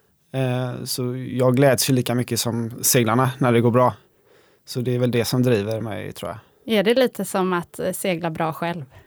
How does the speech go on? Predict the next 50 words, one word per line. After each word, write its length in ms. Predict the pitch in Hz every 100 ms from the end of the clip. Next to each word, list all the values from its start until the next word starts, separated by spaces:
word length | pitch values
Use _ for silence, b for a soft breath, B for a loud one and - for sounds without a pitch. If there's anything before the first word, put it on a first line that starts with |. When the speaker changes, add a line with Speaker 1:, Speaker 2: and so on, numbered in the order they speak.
| b b b -
Speaker 1:
Ja, 120 | 165
men 160 | 175
lite 240 | 185 165 160
så. 260 | 180 131 -
När 200 | 160 165
jag, 100 | 170
när 80 | 170
jag 100 | 156
började 760 | 170 143 139 160 170 175 170 165 _ -
coachningen 420 | 185 143 - 143
på 120 | 139
allvar, 340 | 139 123 131 151
då, 140 | 147
då 220 | 147 143 143
visste 300 | 160 - 147
jag 80 |
inte 100 | 175 143
riktigt 100 | 120
om 60 |
det 60 | 120
skulle 200 | - 127
vara 180 | 147 170
så, 220 | 127 90
men 220 | 123 123 B B B B B B B B B B B _ - _ -
jag, 360 | 190 185 185
jag 160 | 190 190
tycker 300 | 196 143 202
verkligen 280 | 196 170 165
att 100 | 170
det, 320 | 165 165 165
det 100 | 160
är 60 | 160
minst 260 | 165 -
lika 220 | 165 131
roligt. 600 | 135 143 147 127 143 - B B
Och 180 | 147 135
man, 280 | 139 135 135
eh, 200 | 135 131
liksom 260 | 127 143
engagerar 520 | 143 135 - 131 117
sig 220 | 117 127 123
på, 340 | 127 123 113 -
på, 320 | 123 120 110 117
på 60 | 120
samma 280 | - 120 110
sätt 380 | - 120 - 120
och 60 |
man 180 | 123 120
får 260 | - 117 117
liksom 220 | -